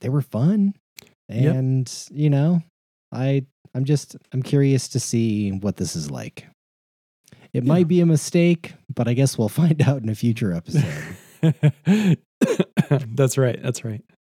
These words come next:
Speaker 1: But I think that's all I got. Anything else from you?
Speaker 2: Oh, there was one more thing that was on sale that was on my,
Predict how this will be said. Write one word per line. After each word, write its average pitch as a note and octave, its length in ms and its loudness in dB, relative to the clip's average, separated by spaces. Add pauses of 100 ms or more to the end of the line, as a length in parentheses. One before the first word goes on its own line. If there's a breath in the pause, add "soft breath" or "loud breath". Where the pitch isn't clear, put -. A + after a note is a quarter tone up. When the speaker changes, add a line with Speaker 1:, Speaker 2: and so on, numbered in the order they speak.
(840 soft breath)
Speaker 1:
But G#2+ 100 -4
I A#2 40 0
think G3+ 160 2
that's F#3+ 200 0
all G#2 160 -2
I F#2 80 -2
got. G2 300 -4
Anything B2 300 0
else C3 220 0
from B2+ 200 -4
you? D3+ 260 2 (400 soft breath)
Speaker 2:
Oh, C3+ 300 4
there B2+ 120 2
was A#2+ 180 0
one C#3 360 2
more C3 200 2
thing A#2 240 -2
that A2+ 100 -2
was A#2 140 -4
on A2+ 140 -4
sale A2+ 280 -2
that A2+ 80 -4
was - 120 -6
on B2 60 -4
my, A#2+ 120 0